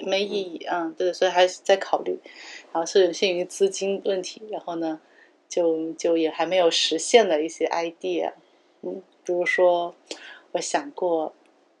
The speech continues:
Speaker 1: 做一个，嗯，学生，学生寮。
Speaker 2: 嗯。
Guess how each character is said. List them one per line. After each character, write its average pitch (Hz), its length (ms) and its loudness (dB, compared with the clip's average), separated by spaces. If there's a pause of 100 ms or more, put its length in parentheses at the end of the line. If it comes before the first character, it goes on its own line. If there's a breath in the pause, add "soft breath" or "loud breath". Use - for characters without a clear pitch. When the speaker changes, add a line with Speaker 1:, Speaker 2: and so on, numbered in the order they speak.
(540)
Speaker 1:
做 185 240 2
一 160 100 -6
个， 185 400 -2 (680)
嗯， 170 360 -8 (520)
学 170 360 0
生， 202 400 -2 (920)
学 - 300 0
生 196 300 0
寮。 - 320 0 (520)
Speaker 2:
嗯。 107 460 -4